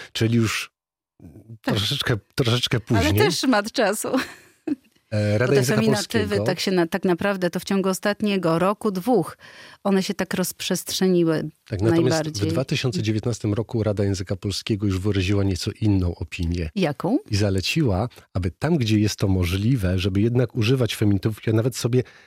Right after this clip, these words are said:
Speaker 1: e, zapisałem, że polszczyzna, w polszczyźnie potrzebna jest większa, możliwie pełna symetria nazw osobowych, męskich i żeńskich. Czyli w ciągu dziesięciu lat Rada Języka Polskiego zmieniła stanowisko.
Speaker 2: Ale pytanie kolejne, może bardziej socjologiczne, a nie językoznawcze. Czemu to ma służyć? Bo zwolenniczki,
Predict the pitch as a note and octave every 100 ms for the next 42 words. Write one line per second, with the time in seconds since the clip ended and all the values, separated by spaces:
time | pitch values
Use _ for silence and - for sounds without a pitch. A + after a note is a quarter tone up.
0 | _ - G#2 G#2 G#2 G#2 A2 - A2 D3+
1 | C#3 G#2+ A2+ - _ - A#2 G#2 - -
2 | D3+ A#2 G#2 A#2 - _ _ - G#2 A#2+
3 | - - D#3 D3+ - - C#3+ B2+ A#2 G2+
4 | F#2 A2 B2+ A2+ - A#2 D3+ - - A2+
5 | G2 C#3 D#3 C3 - C#3 C#3+ B2+ - A2
6 | B2+ - B2+ A2+ A2+ C3+ - A#2+ - F#2+
7 | B2 C3 - A2 A2 - A2 A#2 G2+ G#2+
8 | - - F2 - - - - _ - -
9 | B2 - D3 C#3 A#2 F3 F3 - D3 D#3
10 | A#2 C#3+ D3 C#3 D3+ C3 - E3 C3 C#3+
11 | B3+ G#3 A2+ G2+ F2+ E2 G3 A#3+ E4 E4
12 | - E3 - F3 G3 G3 - E3+ D3 D3+
13 | F3 F3 D#3 D3 D#3+ - D#3 - D3 D3
14 | D3+ E3+ - C#3+ D3 D3+ D3+ D#3 D#3+ D3+
15 | D3 - E3+ - C#4 E4 D4 C#4+ - C3
16 | C3 C#3 D#3 D#3 F3 A#3+ C4+ C4+ A#3+ -
17 | - D#3+